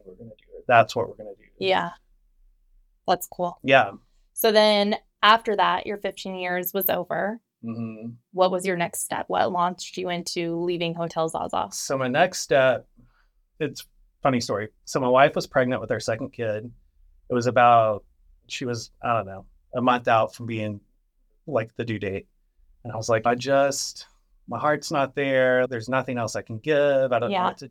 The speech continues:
Speaker 1: do next, blah, blah, blah. I don't know if I wanna do hotels anymore or restaurants, et cetera, et cetera." And so I was like, I'm gonna take wanna take time off. And I was fortunate enough to be able to step out
Speaker 2: Mm-hmm.
Speaker 1: of Zaza
Speaker 2: Yeah.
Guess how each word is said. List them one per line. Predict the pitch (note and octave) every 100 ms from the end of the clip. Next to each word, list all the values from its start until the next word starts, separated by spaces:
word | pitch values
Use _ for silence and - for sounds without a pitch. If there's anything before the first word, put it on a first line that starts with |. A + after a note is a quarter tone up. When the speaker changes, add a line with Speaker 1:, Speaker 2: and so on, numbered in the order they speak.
| -
Speaker 1:
do | F#3 F#3
next, | F3+ D#3+ D3+ -
blah, | - A2+
blah, | A2
blah. | C3+ C#3+ C#3 C#3 - _ _ _ -
I |
don't | C3+
know | B2
if | A2+
I |
wanna | A2 A2+ C3+ C#3+
do | C#3+ C#3
hotels | C3 B2 B2 A#2+ A#2+
anymore | B2 A#2 A#2 A#2
or | G#2
restaurants, | A2+ A#2 B2+ A#2 A2 -
et | -
cetera, | A#2+ A2
et | G2+
cetera." | G#2+ A2 A2 _ _ _ _ -
And | A#2+
so | C3
I |
was | A#2+
like, | A#2 A2 -
I'm | A#2+ B2+
gonna | D3 D3+
take | D3 A#2 A2+ G#2 _ - _ _ _ _
wanna | C3+ B2
take | G#2 G2
time | -
off. | - - _ - _ _ -
And | C3+ B2+ A#2+ A#2 A#2
I | A#2 C3+
was | B2+ -
fortunate | D3+ D3 D#3 C#3+
enough | B2 A#2+ A#2 A#2
to | B2+
be | A2+
able | A2+ A2
to | - A2+ G#2+ F#2+
step | - C3 A#2 A#2 -
out | A2 A#2 C#3 -
Speaker 2:
Mm-hmm. | G3+ E3+ F3 F3
Speaker 1:
of | B2 A#2+ A#2 _ _ -
Zaza | C3+ A#2+ A2+ F#2+ G2+ A#2+
Speaker 2:
Yeah. | - F#3